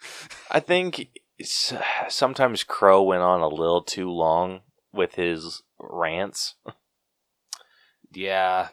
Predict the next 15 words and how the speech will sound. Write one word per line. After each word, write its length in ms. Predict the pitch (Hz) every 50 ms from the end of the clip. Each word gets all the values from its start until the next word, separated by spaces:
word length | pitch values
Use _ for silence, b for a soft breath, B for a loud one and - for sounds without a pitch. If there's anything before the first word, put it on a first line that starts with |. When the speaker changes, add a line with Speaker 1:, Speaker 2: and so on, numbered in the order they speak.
| _
Speaker 2:
I, 180 | - - - - -
I 180 | - 80 82 80
definitely 440 | - _ - 67 - - - 67 -
would 100 | 71 -
agree 220 | - - 50 52
with 140 | 60 - -
that. 240 | - 71 67 64 - _ _ _ _ _ _ _ _ _ _ _ _ _ _ _ _ _ _ _ _ _ _ _ _ _ _ _ _ _ - -
Speaker 1:
Um, 640 | 92 90 85 85 82 80 78 71 69 62 50 50 - _ _ _ _ _ _ _ _ _ _ _ _ _ _ _ _ _ _ _ _ _ _ _ _ _ _ _ _
I 100 | 120 107
do, 600 | 92 101 104 107 110 104 101 101 101 101 - - _ _ - _ _ _ _ _ _ -
I 60 | 98
did 220 | 92 - 117 113
appreciate 600 | 117 - - - 95 90 - - - 92 90 -
that 160 | - 90 -
they 260 | - 85 82 82 85